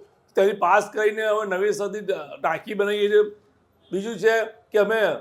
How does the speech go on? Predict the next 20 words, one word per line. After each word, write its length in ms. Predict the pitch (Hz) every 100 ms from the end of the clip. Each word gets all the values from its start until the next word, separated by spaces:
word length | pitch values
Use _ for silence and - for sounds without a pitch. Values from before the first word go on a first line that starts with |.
| - _ 151 143
પાણીની 380 | 185 196 220
લાઈનો, 500 | 220 196 202 202 151 - - - - - 170
જે 140 | 156 208
આટલા 360 | 202 180 196
વર્ષોથી 480 | 214 196 165 208 208
જે 200 | 214 208
જૂની 380 | 185 170 170 208
લાઈનો 280 | 202 180 202
હતી 400 | 185 190 139 - _ _ -
અને 220 | 170 202
ડ્રેનેજની 400 | 185 180 190 214
લાઈનો, 380 | 226 202 175 131 - _ _ -
એને 180 | 175 214
બદલા-, 680 | 202 190 208 202 190 170
બદલવા 380 | 170 180 202 214
માટે 240 | 208 202
બી 120 | 208 214
સ્પેશિયલ 540 | - 185 165 214 208
કોટામાં 500 | 190 190 208 208 165 - _ - -
અહીંયા 480 | 175 202 214 214